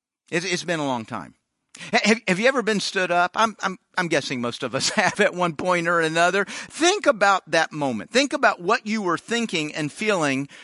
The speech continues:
when you were starting to wonder if they were gonna show up. I, I mean, the first few minutes, mi-, we might be, you know, like, "I,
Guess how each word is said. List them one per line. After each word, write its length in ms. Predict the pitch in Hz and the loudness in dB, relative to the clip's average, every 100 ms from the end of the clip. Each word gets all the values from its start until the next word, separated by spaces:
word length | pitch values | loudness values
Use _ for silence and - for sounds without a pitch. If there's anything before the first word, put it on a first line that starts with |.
| - - | -14 -2
when 180 | 175 | -2
you 160 | 175 196 | 0 0
were 140 | 165 | 0
starting 500 | - - 185 190 185 | -2 0 0 0 -2
to 100 | 165 | -4
wonder 440 | 156 170 165 131 127 | -4 -2 -4 -4 -4
if 220 | 135 - | -6 -4
they 140 | 131 | -4
were 140 | 131 120 | -4 -6
gonna 220 | 120 113 | -6 -8
show 340 | - 123 104 | -8 -6 -6
up. 320 | 98 82 _ _ _ _ _ - - | -6 -8 _ _ _ _ _ -6 2
I, 100 | 185 | 2
I 80 | 175 | 4
mean, 180 | 175 160 | 2 0
the 80 | 139 | -2
first 320 | - 208 - | 0 0 0
few 180 | 165 139 | -2 0
minutes, 400 | 135 143 170 - | 0 0 -2 -4
mi-, 160 | 143 135 | -6 -4
we 120 | 156 | -2
might 280 | 143 139 135 | -2 -2 -4
be, 140 | 139 | -6
you 160 | 147 131 | -4 -4
know, 220 | 120 143 | -4 -6
like, 240 | 127 123 | -8 -6
"I, 140 | 120 | -8